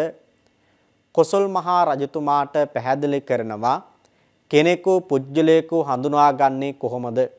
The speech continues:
ඒ පුජ්‍යලයේගේ හැසිරීම තුළ බාහිර ස්වභාවය තුළ ඒ පුජ්‍යලයාගේ දක්ෂ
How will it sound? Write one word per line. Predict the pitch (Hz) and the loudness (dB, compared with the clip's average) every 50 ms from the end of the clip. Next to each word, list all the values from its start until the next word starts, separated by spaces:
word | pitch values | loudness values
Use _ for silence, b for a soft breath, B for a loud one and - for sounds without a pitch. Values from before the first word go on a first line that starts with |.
| _ _ _ _ _ _ _ _ _ _ _ - | _ _ _ _ _ _ _ _ _ _ _ 0
ඒ | 160 170 175 | 2 2 2
පුජ්‍යලයේගේ | 170 175 156 156 156 160 165 185 185 180 180 175 175 180 180 175 175 | 2 2 -2 -2 -2 -2 0 2 2 4 2 0 0 0 0 0 0
හැසිරීම | 156 143 123 - - - 160 160 165 160 160 151 147 | 0 -2 -6 -6 -2 -2 0 2 2 0 0 -2 -4
තුළ | - - 120 131 139 151 165 - _ _ _ _ _ _ _ _ _ _ _ - | -4 -4 -2 0 0 -2 -2 -6 _ _ _ _ _ _ _ _ _ _ _ -14
බාහිර | 120 120 139 151 165 175 180 180 180 185 180 | -2 2 4 6 6 6 4 2 -4 -6 -6
ස්වභාවය | 170 - - 143 143 147 151 151 151 147 151 151 147 | -6 -4 -6 0 4 6 6 6 6 6 4 0 0
තුළ | 147 - 151 143 131 107 - _ _ _ _ _ _ _ _ _ _ _ _ _ _ _ _ _ - | 0 0 0 0 0 -2 -4 _ _ _ _ _ _ _ _ _ _ _ _ _ _ _ _ _ -2
ඒ | 156 156 | -2 -2
පුජ්‍යලයාගේ | 156 156 156 156 156 165 190 185 185 180 170 165 156 151 151 160 160 160 160 156 - _ _ _ _ | 0 0 -2 -2 0 -2 0 2 4 6 6 6 6 4 2 0 0 0 -2 -4 -6 _ _ _ _
දක්ෂ | - 127 135 147 147 - - - - - | -6 2 4 4 4 4 0 -14 -10 -4